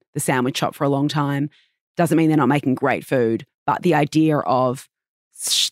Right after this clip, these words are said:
chef stations, prepping what you do as you go, hitting deadlines, that's anathema to them. And part of the drama of the first season is watching as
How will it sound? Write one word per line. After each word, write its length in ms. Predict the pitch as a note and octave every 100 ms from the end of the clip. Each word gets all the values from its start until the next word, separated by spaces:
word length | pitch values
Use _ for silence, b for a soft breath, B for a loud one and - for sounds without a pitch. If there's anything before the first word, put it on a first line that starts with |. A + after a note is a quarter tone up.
| -
chef 300 | - - F3+
stations, 800 | - F3+ E3+ F#3 E3+ E3+ E3 - _ _ _ _
prepping 720 | - - G3 F#3 G3+ F3+ F3+ F#3
what 220 | F#3 F3+
you 120 | F3+
do 200 | F3 F3+
as 140 | F3 D#3+
you 100 | D#3
go, 540 | E3 D#3+ D#3+ D#3+ D#3 - _
hitting 420 | _ - G#3+ G3
deadlines, 640 | F3+ E3+ E3 D#3+ D#3+ D#3+ - _ _ _ _ -
that's 260 | F3+ -
anathema 480 | E3 E3 D3 C3+ C#3
to 120 | -
them. 240 | B2+ B2 B2
And 160 | C#3+ D3
part 300 | - D#3+ D#3+
of 60 | C#3+
the 100 | D#3
drama 360 | C#3 B2+ B2
of 80 | B2
the 80 | C#3+
first 300 | - A#2 -
season 360 | G#2 B2+ C3 -
is 220 | D3 C#3
watching 460 | C#3 - - C3
as 360 | - A#2+ A#2+ C#3+